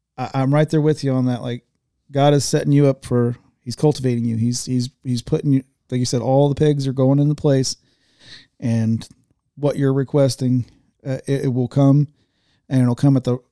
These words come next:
the right time. But, you know, that, that's been said, like, "Oh, it's God's timing," but it's, it's gonna be, uh, not just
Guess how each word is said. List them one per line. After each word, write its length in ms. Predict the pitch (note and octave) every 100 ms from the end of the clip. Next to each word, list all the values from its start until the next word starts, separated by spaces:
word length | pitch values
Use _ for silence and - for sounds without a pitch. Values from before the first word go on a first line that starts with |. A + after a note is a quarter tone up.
| _
the 80 | A#2+
right 300 | A#2 C3+ C#3+
time. 380 | - C3 B2+ C3+
But, 120 | C3+
you 100 | B2+
know, 180 | B2+ C3
that, 220 | B2+ B2+
that's 160 | A#2+ -
been 160 | A#2
said, 240 | A#2+ B2+ A#2
like, 160 | A#2+
"Oh, 120 | B2+ B2
it's 120 | -
God's 260 | C3+ A#2
timing," 360 | - C#3 C3 B2
but 140 | A#2+
it's, 220 | - - - - _ _ _ _ _ _ _ _ _ _ -
it's 240 | B2+ -
gonna 280 | - C#3 B2
be, 440 | C3 C3 B2+ A#2+ - _ _ _ _ _ B2
uh, 380 | B2 A2 A2 G#2+ - _ _ _ _ _ -
not 300 | D3 D3 C3
just 340 | C#3 B2+ -